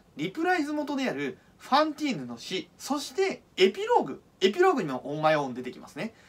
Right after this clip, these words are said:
この三つはセットで考えていかなきゃいけないということなんです。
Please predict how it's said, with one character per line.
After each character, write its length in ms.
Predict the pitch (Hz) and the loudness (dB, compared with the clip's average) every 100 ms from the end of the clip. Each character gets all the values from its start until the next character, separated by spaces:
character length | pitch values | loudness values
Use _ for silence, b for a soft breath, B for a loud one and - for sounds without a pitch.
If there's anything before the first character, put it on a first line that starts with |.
| B B _ | B B _
こ 180 | - 320 | 0 4
の 300 | 403 320 - _ | 6 4 -2 _
三 180 | 170 226 | -4 -4
つ 200 | - 370 | -4 0
は 300 | 170 160 - _ | 4 4 2 _
セ 200 | - - 605 | 0 2 2
ッ 60 | |
ト 120 | - 240 | 0 0
で 100 | 160 | 2
考 120 | 156 160 | 0 2
え 120 | 170 | 0
て 100 | 156 | 0
い 60 | 131 | -6
か 100 | 127 | -8
な 80 | 120 | -8
き 80 | 123 | -10
ゃ 20 | |
い 40 | |
け 120 | 113 131 | -10 -8
な 100 | 127 | -8
い 100 | - _ _ | -10 _ _
と 100 | - | -8
い 200 | 349 285 | -2 -2
う 100 | 262 | -2
こ 140 | 190 185 | -4 -4
と 100 | - | -4
な 80 | - | -8
ん 60 | |
で 100 | - | -16
す。 160 | - | -20